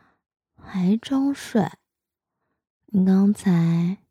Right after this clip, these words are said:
不是在偷看我吗？别装了，我都看见了，还偷偷的摸我的头发。<laughs>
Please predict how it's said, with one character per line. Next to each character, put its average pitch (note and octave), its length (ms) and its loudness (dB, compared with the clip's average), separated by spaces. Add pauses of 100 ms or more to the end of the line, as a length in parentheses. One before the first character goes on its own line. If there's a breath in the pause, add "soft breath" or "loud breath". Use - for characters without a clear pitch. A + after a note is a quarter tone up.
(800)
不 F#3+ 100 -8
是 G3 160 -6
在 G3+ 120 -2
偷 G#3+ 240 -4
看 A3 300 -2
我 F3+ 100 2
吗？ D#3 320 -4 (1800)
别 F3+ 380 -2 (100)
装 A#3+ 460 0
了， F3 480 0
我 G3+ 180 -2
都 A3+ 120 -6
看 C4+ 360 -4
见 E3+ 260 0
了， - 420 -10 (1200)
还 E3 220 -6 (100)
偷 F#3+ 320 -6
偷 G3 320 -4
的 F3 400 -8 (680)
摸 G3+ 200 0
我 F#3+ 60 0
的 E3+ 160 -4
头 - 300 -8
发。 - 420 -10 (1400)
<laughs> - 440 -16